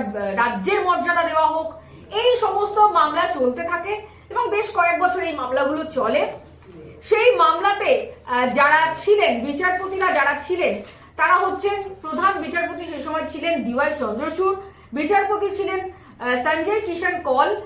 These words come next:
বিচারপতি ছিলেন সঞ্জীব খান্না, তারপর বিচারপতি ছিলেন বি আর গবাই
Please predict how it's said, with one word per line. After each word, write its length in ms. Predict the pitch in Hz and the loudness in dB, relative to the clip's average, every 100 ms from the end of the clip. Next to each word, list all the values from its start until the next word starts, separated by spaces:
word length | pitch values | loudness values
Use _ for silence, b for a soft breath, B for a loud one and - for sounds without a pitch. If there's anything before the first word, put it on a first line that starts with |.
| B B | B B
বিচারপতি 560 | 277 381 370 370 370 359 | -4 0 0 0 -4 -6
ছিলেন 400 | 349 349 349 339 | -4 -4 -6 -6
সঞ্জীব 460 | 302 269 254 262 | -2 0 -2 -6
খান্না, 540 | - 262 277 349 392 - - B B - | 0 0 2 4 2 0 -10 B B 2
তারপর 480 | 277 277 311 311 | 2 2 2 2
বিচারপতি 540 | 262 285 285 294 294 262 | 0 0 -2 -2 -6 -8
ছিলেন 400 | 294 294 294 202 | -2 0 0 -2
বি 180 | 277 330 | 0 2
আর 180 | 302 | 2
গবাই 540 | 233 233 262 339 440 | 2 0 4 4 2